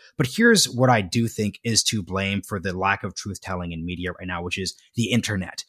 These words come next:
So that's a little different from critiquing social media, because the internet and the models of what we're doing, like, think of your, think of your Substack. Like, you're not monetizing it now with a subscription, but the easiest way for you to monetize with a subscription would be to say,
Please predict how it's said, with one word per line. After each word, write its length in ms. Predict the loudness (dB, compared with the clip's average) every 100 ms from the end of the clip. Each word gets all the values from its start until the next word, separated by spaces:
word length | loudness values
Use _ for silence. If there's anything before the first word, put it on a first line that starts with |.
| -4
So 100 | 2
that's 180 | 4 4
a 60 |
little 240 | 4 4 4
different 340 | 0 -2 -4
from 140 | -4 -6
critiquing 420 | -6 -6 -4 -4
social 300 | -4 -6 -4
media, 380 | -4 -4 -8 -14 -20 -2
because 240 | 2 4 2
the 140 | 0
internet 480 | 0 2 2 0 0 4
and 100 | 6
the 60 |
models 440 | 8 6 6 4 2
of 140 | 0
what 160 | -2 -4
we're 120 | -2
doing, 340 | 2 2 2
like, 160 | -4 -2
think 160 | -2 -2
of 100 | 0
your, 140 | 0
think 140 | 0 0
of 100 | 2
your 120 | 0
Substack. 460 | 0 -2 -6 -10 -8
Like, 160 | -6 0
you're 120 | 4
not 180 | 4 2 -8 -2
monetizing 640 | 2 4 2 2 2 2 -2
it 120 | -2
now 240 | 0 0
with 120 | -2
a 40 | -6
subscription, 640 | -10 -2 0 2 2 0
but 180 | 0 -2 -8 -12
the 140 | -12 -8 2
easiest 480 | 4 6 4 2
way 160 | 2 0
for 120 | 0
you 120 | 0
to 80 | 0
monetize 440 | 0 0 0 -2 -2 -6 -6
with 160 | -6 -2
a 40 |
subscription 540 | -2 -2 0 0 2 0
would 80 | 0
be 100 | 0
to 60 |
say, 400 | 0 -2 -4 -8